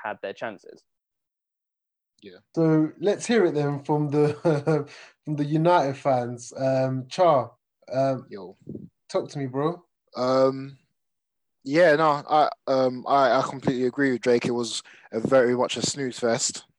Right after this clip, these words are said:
Speaker 2: Um, it wasn't, um, a vintage United performance. I think I saw Oli s-, come out and say that, um, and I, I probably agree.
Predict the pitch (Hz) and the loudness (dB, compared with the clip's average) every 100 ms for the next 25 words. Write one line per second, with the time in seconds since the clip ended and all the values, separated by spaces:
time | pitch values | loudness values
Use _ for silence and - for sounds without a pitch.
0 | - 110 110 107 107 - _ _ - _ | -4 0 0 -2 -10 -14 _ _ -20 _
1 | _ _ 113 120 127 120 120 110 - _ | _ _ -8 -2 0 0 -2 -4 -14 _
2 | _ _ _ _ _ _ 120 117 110 104 | _ _ _ _ _ _ -4 -2 -2 -6
3 | 127 120 120 120 - - - 113 113 113 | -4 -6 -4 -6 -6 -10 -10 -10 -6 -4
4 | 98 110 - 117 110 113 139 123 117 123 | -4 -6 -4 -4 -4 -6 -6 -6 -6 -6
5 | 101 117 113 107 - - - 120 107 104 | -2 -2 -2 -6 -10 -10 -6 -4 -4 -4
6 | - 117 110 107 95 107 104 98 - - | -2 0 0 -2 -2 -4 -6 -10 -18 -20
7 | 110 110 104 - - 117 110 - 147 123 | -6 -4 -4 -8 -6 -2 -2 -2 -2 -2
8 | 104 120 135 147 | -2 0 0 -2